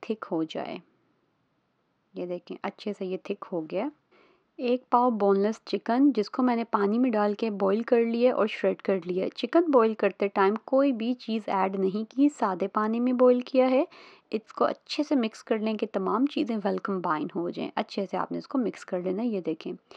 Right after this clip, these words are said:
इसका टेक्सचर मैं आपको चेक करवा देती हूँ। इसका टेक्सचर बहुत क्रीमी है, ये हार्ड नहीं होना चाहिए। फिलिंग को रख दें एक साइड पे ही ठंडी हो जाए और यहाँ पे इतनी देर हमारी डो भी रेडी है।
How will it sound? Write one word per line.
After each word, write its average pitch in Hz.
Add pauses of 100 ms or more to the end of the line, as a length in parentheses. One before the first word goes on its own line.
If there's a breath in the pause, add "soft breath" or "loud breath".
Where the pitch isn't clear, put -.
(380 loud breath)
इसका 233
टेक्सचर 233
मैं 262
आपको 226
चेक 208
करवा 202
देती 202
हूँ। -
इसका 247
टेक्सचर -
बहुत 208
क्रीमी 202
है, 262
ये 269
हार्ड 190
नहीं 190
होना 233
चाहिए। 240 (580 loud breath)
फिलिंग 269
को 285
रख 226
दें 196
एक 214
साइड 196
पे 202
ही 208
ठंडी 190
हो 208
जाए 226 (560)
और 208
यहाँ 190
पे 196
इतनी 196
देर 196
हमारी 185
डो 185
भी 240
रेडी 156
है। 170